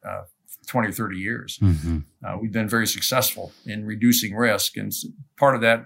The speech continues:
Speaker 1: so that makes it harder to find an effect
Speaker 2: Mm.
Speaker 1: of anything. Um, doses have been low. People have not been using very high doses of omega-three. Um, and the,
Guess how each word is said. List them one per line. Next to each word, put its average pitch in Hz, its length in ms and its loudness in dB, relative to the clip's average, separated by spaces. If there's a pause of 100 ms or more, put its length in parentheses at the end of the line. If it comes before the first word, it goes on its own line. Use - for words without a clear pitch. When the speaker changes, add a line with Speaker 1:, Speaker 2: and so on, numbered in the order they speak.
Speaker 1:
so 127 160 -2
that 139 160 6
makes 123 200 2
it 113 80 -4
harder 120 280 6
to 101 80 -6
find 117 380 6
an 101 60 -4
effect 92 500 -4 (400)
Speaker 2:
Mm. 101 100 4
Speaker 1:
of 90 80 4
anything. 139 440 4 (840)
Um, 101 500 2 (640)
doses 165 480 6
have 156 120 4
been 147 140 4
low. 170 460 4 (120)
People 139 320 -2
have 131 80 -2
not 120 180 4
been 123 160 2
using 120 380 4
very 117 180 4
high 120 160 4
doses 117 400 -2
of 120 80 -4
omega-three. 123 720 -2 (280)
Um, 92 320 -8 (1300)
and 117 640 2
the, 113 160 -2